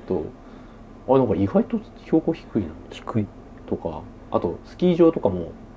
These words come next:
Speaker 1: え、意外とここ標高低くね？みたいな。
Speaker 2: あ、スキー場自体が？
Speaker 1: そうそうそうそう。
Speaker 2: あ、そうね。
Speaker 1: とか、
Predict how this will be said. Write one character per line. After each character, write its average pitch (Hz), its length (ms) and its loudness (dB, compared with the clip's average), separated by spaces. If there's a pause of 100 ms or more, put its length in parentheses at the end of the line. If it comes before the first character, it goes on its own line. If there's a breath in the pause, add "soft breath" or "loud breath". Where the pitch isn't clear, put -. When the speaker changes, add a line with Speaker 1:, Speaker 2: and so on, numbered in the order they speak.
Speaker 1:
え、 - 40 -4
意 - 140 -4
外 240 180 -2
と 247 80 2
こ - 160 -6
こ 226 60 4
標 190 180 -2
高 170 80 4
低 160 160 -6
く 151 100 0
ね？ 147 120 2
み 107 60 -4
た - 80 -8
い - 20 -10 (160)
な。 135 80 6
Speaker 2:
あ、 127 60 6
ス - 100 -10
キ 196 100 10
ー 180 60 10
場 175 80 12
自 160 160 8
体 117 180 8
が？ 98 240 2
Speaker 1:
そ 120 140 -2
う - 20 -4
そ 107 80 -2
う - 20 0
そ - 0 -
う - 20 -8
そ 165 80 8
う。 - 20 8
Speaker 2:
あ、 170 40 6
そ 196 220 8
う 110 60 6
ね。 104 200 -2
Speaker 1:
と 107 100 0
か、 82 260 -6